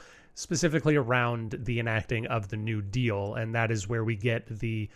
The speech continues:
sort of broad idea that the left is for bigger government, F D R's New Deal program, the right is for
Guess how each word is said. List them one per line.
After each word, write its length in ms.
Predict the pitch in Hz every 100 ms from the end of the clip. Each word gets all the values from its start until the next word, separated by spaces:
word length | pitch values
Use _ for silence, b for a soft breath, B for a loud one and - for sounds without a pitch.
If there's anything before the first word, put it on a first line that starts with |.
| B B B
sort 260 | - 175 156
of 220 | 131 107
broad 460 | 127 147 151 156
idea 580 | 151 127 113 117 113 110 -
that 440 | 101 110 107 -
the 220 | 139 110 110
left 600 | 104 135 156 - - - _
is 400 | 127 127 120 104 -
for 440 | - 131 120 113 110
bigger 280 | 113 165 160
government, 580 | 143 127 127 123 120 - - -
F 180 | 110 -
D 160 | 110
R's 500 | 135 143 139 123 - -
New 160 | 101
Deal 220 | 98 156 147
program, 420 | 147 127 131 123
the 100 | 117
right 260 | 117 123 127
is 100 | 113
for 320 | - 110 104